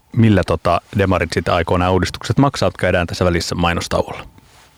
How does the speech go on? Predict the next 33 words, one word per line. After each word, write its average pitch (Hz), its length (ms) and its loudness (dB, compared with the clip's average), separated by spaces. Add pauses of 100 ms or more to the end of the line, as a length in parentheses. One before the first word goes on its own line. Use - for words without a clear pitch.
(160)
Radio 107 260 2
Helsingissä 123 300 4
on - 20 4
käynnissä 120 280 4
Tasavalta 104 460 2
ja 87 60 0
meillä 92 160 2
on 87 60 0
täällä 92 180 2
vieraana 98 340 2 (120)
S - 80 -2
D 101 80 2
P:n 87 160 0
kansanedustaja 87 640 0 (100)
Timo 107 220 6
Harakka, - 480 -2 (200)
jonka 82 260 0
kanssa 82 160 -2
käydään 85 280 0
läpi, 87 240 0 (180)
ää, 90 280 0
S - 100 -6
D 90 100 2
P:n 80 180 -2
tekemää, 85 440 0 (720)
ää, 95 220 2
verouudistusohjelmaa. 82 1200 0 (680)
Tuossa - 200 -2
käytiin 110 220 2
läpi 120 140 2
muutamia 113 380 6
ideoita, 92 420 2 (220)
ää, 87 260 2